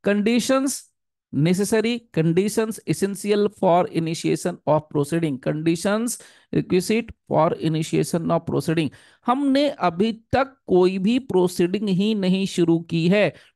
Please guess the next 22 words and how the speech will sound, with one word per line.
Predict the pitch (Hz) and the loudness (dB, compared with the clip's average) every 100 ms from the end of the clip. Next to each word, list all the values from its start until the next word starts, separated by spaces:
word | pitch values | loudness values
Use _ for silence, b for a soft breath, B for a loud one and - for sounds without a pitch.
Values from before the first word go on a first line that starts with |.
| - | -2
प्रोसीडिंग | 185 196 214 240 | 0 0 -2 0
हम | 262 247 - | 0 -2 0
आगे | 170 180 214 302 | 2 2 0 -2
शुरू | - 311 302 | 0 2 2
करेंगे। | 254 262 247 196 123 _ _ _ _ _ _ _ _ _ _ _ _ _ _ _ _ _ - | 2 2 2 -2 -4 _ _ _ _ _ _ _ _ _ _ _ _ _ _ _ _ _ -4
We | 185 233 | 0 2
have | 233 185 160 | 0 -2 2
not | 190 269 - 247 | 4 2 0 -6
started | - 220 208 - 247 214 202 | -2 -2 -2 -2 -4 -4 -4
the | 196 - | -4 0
proceeding। | 208 208 240 247 220 | 0 2 -2 -2 -8
प्रोसीडिंग | - 185 190 196 240 254 | -2 -2 2 0 0 -4
को | 262 277 - | 0 0 0
स्टार्ट | - - 214 220 262 254 - | -10 -2 2 2 0 -4 -2
करने | 190 196 196 226 233 | 0 0 -2 -2 -4
के | 233 277 | -4 -4
पहले | 277 - 165 170 208 262 | -4 -2 0 0 0 -2
क्या | 262 185 165 | -2 -2 -2
क्या | 175 233 262 | -2 -4 -4
कंडीशंस | - 180 165 165 175 170 233 240 | -6 -8 -4 -2 -4 -2 -4 -4
रिक्वायर्ड | 175 - - 165 165 156 | -6 -4 0 2 2 -2
है | 139 233 202 | 0 0 0